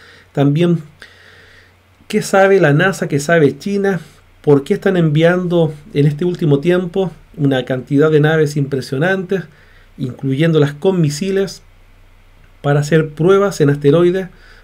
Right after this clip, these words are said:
para destruirlos, para ver si lo pueden destruir? ¿Será que saben que viene algo más grande, que están ensayando y tratando de, de destruir los asteroides?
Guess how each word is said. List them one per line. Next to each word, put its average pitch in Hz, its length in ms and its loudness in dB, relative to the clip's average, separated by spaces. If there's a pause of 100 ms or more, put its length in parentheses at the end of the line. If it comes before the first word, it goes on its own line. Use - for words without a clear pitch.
(160)
para 127 220 -4
destruirlos, 156 680 -4
para 131 180 -2
ver 151 140 2
si - 120 -8
lo - 100 -4
pueden 151 280 0
destruir? 143 440 -4
¿Será 170 300 -2
que 180 140 -10
saben 180 360 -4
que 170 100 -6
viene 170 220 -2
algo 160 200 -2
más 135 200 -4
grande, 185 500 -2 (880)
que 147 100 -4
están 165 240 2
ensayando 160 960 0 (920)
y 139 300 0
tratando 160 480 0
de, 143 300 4 (800)
de 139 140 -2
destruir 160 420 -2
los 151 160 -2
asteroides? 127 640 -4